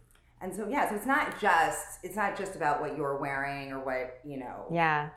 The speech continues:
Speaker 1: Craig's wearing. It's also about what the jockey's wearing. Like, it, you know, it's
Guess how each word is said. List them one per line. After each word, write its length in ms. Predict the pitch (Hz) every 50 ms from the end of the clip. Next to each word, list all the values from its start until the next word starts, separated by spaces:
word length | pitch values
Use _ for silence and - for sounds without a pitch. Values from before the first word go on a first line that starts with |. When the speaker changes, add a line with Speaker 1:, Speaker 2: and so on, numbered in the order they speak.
| - -
Speaker 1:
Craig's 320 | 180 170 165 160 160 -
wearing. 520 | 156 156 151 151 147 147 143 143 143 143 139
It's 120 | 139 139
also 260 | - 139 143 147 147
about 240 | 156 139 131 127 127
what 120 | 131 135 -
the 80 | 160
jockey's 440 | - 247 247 262 254 - 190 170 -
wearing. 420 | 170 156 151 147 147 143 143 143 143
Like, 200 | 143 143 - -
it, 160 | 208 202 - -
you 80 | 214 214
know, 140 | 180 160 156
it's 180 | 156 151 -